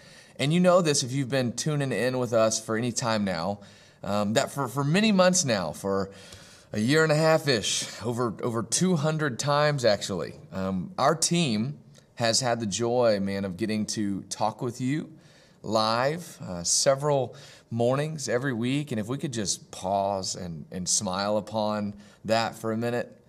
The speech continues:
the, the many good things that the Lord has done through this time that we've had together. And to be honest, right, I can, in a, in a pause, I can only imagine the number of prayers that were asked for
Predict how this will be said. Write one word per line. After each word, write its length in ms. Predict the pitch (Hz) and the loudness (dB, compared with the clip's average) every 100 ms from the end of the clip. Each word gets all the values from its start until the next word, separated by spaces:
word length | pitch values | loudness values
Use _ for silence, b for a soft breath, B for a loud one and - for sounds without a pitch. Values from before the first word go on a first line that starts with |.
| b b b | b b b
the, 220 | 107 104 90 | -2 0 0
the 160 | 104 | 0
many 340 | 98 110 131 127 | 0 0 -2 -2
good 300 | 95 127 120 | -2 -2 -2
things 600 | - 117 123 143 - - | -2 -2 -2 -2 -2 0
that 180 | 107 - | -2 -2
the 100 | 98 | -4
Lord 400 | 98 107 113 113 | -2 0 0 0
has 300 | 117 101 82 | -2 -2 -4
done 760 | 85 104 98 107 110 113 104 - | -4 -4 -2 -2 -2 -4 -6 -6
through 160 | 120 113 | -4 -2
this 200 | 104 - | 0 -2
time 440 | - 107 104 110 | -2 -4 -2 -2
that 160 | 95 - B B B B | -4 -6 B B B B
we've 280 | 95 113 110 | -4 -2 -2
had 680 | 113 104 101 107 110 110 - B B B - | -4 -2 0 0 0 -4 -8 B B B -6
together. 580 | 113 95 117 123 120 | -4 2 2 4 2
And 400 | 104 110 107 107 92 - | 0 0 0 -2 -6 -10
to 100 | - | -4
be 120 | 131 | 0
honest, 240 | 139 139 127 | 2 2 0
right, 100 | 117 | -2
I 80 | |
can, 400 | 151 131 95 82 76 B B _ _ - _ _ - | -2 -4 -4 -6 -12 B B _ _ -20 _ _ -10
in 140 | 101 | -8
a, 60 | 80 | -6
in 160 | 95 | -6
a 60 | 90 | -8
pause, 380 | - 95 113 95 | -6 -2 0 -2
I 60 | |
can 140 | 107 110 | -6 -4
only 360 | 95 87 82 - B B B | -4 -6 -10 -16 B B B
imagine 800 | 98 95 95 107 113 - - - - _ - | -6 -4 -4 -4 -6 -6 -12 -16 -20 _ -14
the 160 | 101 110 | -6 -2
number 560 | 110 107 101 98 92 87 | -2 -2 -2 -2 -4 -6
of 460 | 82 80 - - _ - | -8 -12 -16 -18 _ -18
prayers 480 | - 113 110 113 98 | -8 -2 0 0 -2
that 100 | 92 | -6
were 140 | 80 - | -8 -8
asked 360 | 95 113 - | -6 -4 -4
for 500 | - 120 117 113 123 | -2 -2 0 -2 -6